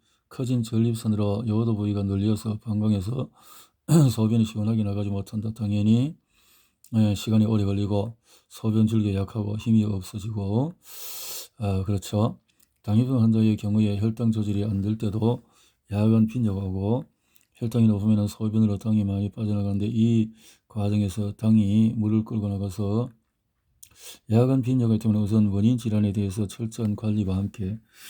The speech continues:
생활 습관의 변화가 필요하고 시쯤 전에 물을 많이 마시거나 알코올이나 카페인을 많이 섭취하면,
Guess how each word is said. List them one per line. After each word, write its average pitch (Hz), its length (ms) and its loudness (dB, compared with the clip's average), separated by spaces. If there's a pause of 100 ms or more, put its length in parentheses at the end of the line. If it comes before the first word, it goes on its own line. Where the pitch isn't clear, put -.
(260)
생활 113 380 2
습관의 101 480 -4
변화가 101 380 -2
필요하고 98 600 -6 (560)
시쯤 113 360 0
전에 107 200 2
물을 104 260 0
많이 104 480 0 (480)
마시거나 101 520 0
알코올이나 101 760 0 (240)
카페인을 107 460 0
많이 98 380 0
섭취하면, 101 920 0